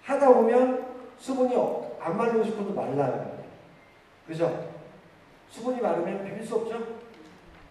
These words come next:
수분이 말라버리면 그때는 비비는 걸 포기하고 마지막 과정으로 갑니다. 아이고.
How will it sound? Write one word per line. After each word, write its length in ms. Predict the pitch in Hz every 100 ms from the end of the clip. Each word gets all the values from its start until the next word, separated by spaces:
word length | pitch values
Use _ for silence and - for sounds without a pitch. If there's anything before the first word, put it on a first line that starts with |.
| - - - - -
수분이 340 | - 226 233 226
말라버리면 640 | 156 170 202 170 - -
그때는 300 | 135 151 160
비비는 340 | 143 135 190 165
걸 100 | 165
포기하고 880 | 240 240 214 170 - 240 247 - - - - - - -
마지막 420 | 127 156 - 127
과정으로 460 | 143 135 127 131 160
갑니다. 300 | - 107 98 - - - - - -
아이고. 140 | 127